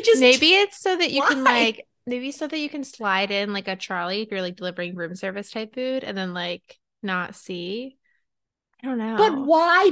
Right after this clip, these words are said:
Speaker 1: build it so that you would have to cut the door? Why not just make the door frame narrower? <laughs> Why
Speaker 2: Oh, it's in
Speaker 1: make it so
Speaker 2: half
Speaker 1: that
Speaker 2: vertical?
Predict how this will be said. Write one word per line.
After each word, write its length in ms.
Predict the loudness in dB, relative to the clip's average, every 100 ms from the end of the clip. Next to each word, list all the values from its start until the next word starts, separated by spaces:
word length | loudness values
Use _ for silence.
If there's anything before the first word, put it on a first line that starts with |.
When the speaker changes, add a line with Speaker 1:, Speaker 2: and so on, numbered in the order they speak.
| 4
Speaker 1:
build 360 | 0 2 0
it 220 | 2 0 0
so 180 | -4 0
that 260 | 2 2
you 120 | 0
would 100 | -4
have 240 | -2 -4 -4
to 80 | -6
cut 240 | -6 0
the 80 | 0
door? 300 | 2 0 2
Why 220 | 2 2
not 200 | 2 0
just 200 | -2 -4
make 180 | -4 -2
the 80 | 0
door 300 | 2 2 2
frame 320 | 2 2 2
narrower? 580 | 2 2 4 2 0 0 0 0 _ _ _
<laughs> 520 | _ _ _ _ -12
Why 300 | -2 6 8
Speaker 2:
Oh, 20 |
it's 100 | 8 4
in 80 |
Speaker 1:
make 100 | 2
it 20 | 4
so 40 |
Speaker 2:
half 260 | 6 6 2
Speaker 1:
that 100 | 0
Speaker 2:
vertical? 680 | 2 2 0 0 0 0